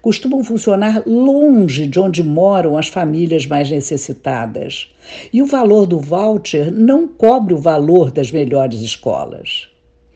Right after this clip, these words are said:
E ainda existe o risco de proliferarem lugares improvisados para tirar proveito do dinheiro público.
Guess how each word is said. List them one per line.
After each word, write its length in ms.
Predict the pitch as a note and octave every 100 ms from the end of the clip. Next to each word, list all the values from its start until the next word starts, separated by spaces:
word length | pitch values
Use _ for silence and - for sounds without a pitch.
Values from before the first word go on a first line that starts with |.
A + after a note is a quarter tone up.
| - - - -
E 60 | C#4
ainda 280 | D4+ F#4+
existe 420 | E4+ G3 A3+ - F3+
o 60 |
risco 640 | C3+ F#3+ C4 - - D3 - - -
de 120 | F3+
proliferarem 1120 | G#3+ C4 B3+ A3+ G#3 - D#3 C#3+ G3+ A3+ F#3+ F3
lugares 560 | F#3+ G3+ G#3 B3 A#3
improvisados 1160 | A3 A#3+ A#3 B3 A#3 A3 C#3 F#3 A3+ A3 F3 D#3+
para 240 | - A3 A3
tirar 400 | A3+ A3+ A3+ -
proveito 600 | B3+ F#3+ G#3 B3 B3 B3
do 320 | A#3+ C4+ -
dinheiro 380 | G#3 C4 A3+ C4+
público. 640 | B3 B3 G3+ D3 B2 C3+